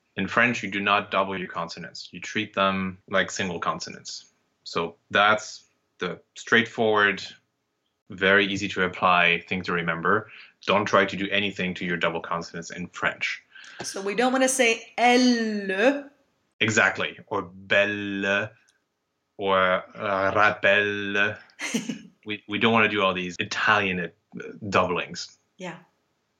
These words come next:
Speaker 1: So f-, we have examples of this, uh, all over the repertoire, from, uh, for instance, from Faites-lui mes aveux,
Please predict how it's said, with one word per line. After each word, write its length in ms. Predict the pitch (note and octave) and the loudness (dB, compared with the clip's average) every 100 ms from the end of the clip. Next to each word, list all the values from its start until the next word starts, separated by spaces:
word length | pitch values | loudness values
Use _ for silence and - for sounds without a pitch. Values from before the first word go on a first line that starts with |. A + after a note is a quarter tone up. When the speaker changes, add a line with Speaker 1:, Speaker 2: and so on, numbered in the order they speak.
| _ _ _ _ _ | _ _ _ _ _
Speaker 1:
So 220 | - - | -4 0
f-, 160 | A2 - | 0 0
we 140 | A2+ | 2
have 120 | G#2+ G2+ | 4 4
examples 380 | G2 F#2 F#2+ | 0 -2 -4
of 120 | F#2 E2+ | -4 -6
this, 300 | E2+ E2 - | -8 -8 -6
uh, 160 | E2+ | -6
all 140 | E2+ F#2+ | -2 0
over 160 | F#2 | 0
the 100 | F2+ | 0
repertoire, 600 | E2+ D#2+ F2 - F2 F#2 G#2+ | -2 -4 -8 -4 2 2 2
from, 400 | - F#2+ F2+ F2+ | 2 2 4 2
uh, 240 | E2+ E2+ | 2 0
for 160 | - F#2+ | -2 -2
instance, 240 | F2 F#2 | 0 -2
from 160 | - F2+ | 0 0
Faites-lui 460 | - G2+ F#2+ F#2+ | 2 2 4 4
mes 200 | F#2+ F2+ | 4 4
aveux, 440 | F2 F2 F#2+ G#2+ | 2 2 4 4